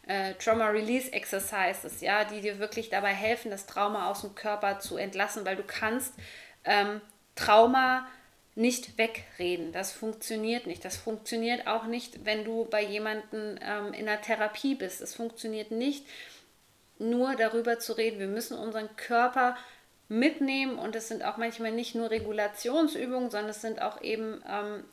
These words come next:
Übungen, wo wir lernen müssen, altes Trauma aus dem Körper zu entlassen. Nur dann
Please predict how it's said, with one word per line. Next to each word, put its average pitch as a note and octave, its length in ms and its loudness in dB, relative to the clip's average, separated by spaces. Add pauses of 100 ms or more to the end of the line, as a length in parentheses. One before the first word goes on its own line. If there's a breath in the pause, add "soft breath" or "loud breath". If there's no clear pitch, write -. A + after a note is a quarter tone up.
(100)
Übungen, A#3 420 -2
wo G#3+ 160 -6
wir G#3 320 2
lernen A3 480 0
müssen, A3 380 -6 (200)
altes B3 460 4
Trauma G#3+ 500 0 (520 loud breath)
aus C4 280 6
dem B3+ 200 0
Körper - 560 2 (180 loud breath)
zu - 180 0
entlassen. A3 760 0
Nur A3 220 0
dann C4 580 8